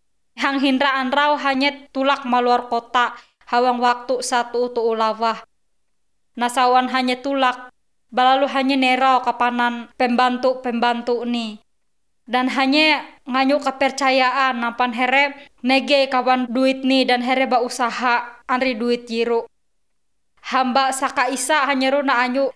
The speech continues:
dime keping duit. Hanya balalu tulak bajualan, dan hanya ngenai mulek untung niru, hingka duit ni sadime ruhuni en jari sepuluh.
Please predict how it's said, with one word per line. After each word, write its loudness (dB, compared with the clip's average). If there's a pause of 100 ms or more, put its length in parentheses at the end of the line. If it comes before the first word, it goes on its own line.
(140)
dime 2
keping -4
duit. -4 (1040)
Hanya 0
balalu 2
tulak 0
bajualan, 0 (320)
dan 0
hanya 0 (160)
ngenai 2
mulek 0
untung -2
niru, 0 (400)
hingka 0
duit 0
ni 0
sadime 0
ruhuni -2
en 0
jari 0
sepuluh. -2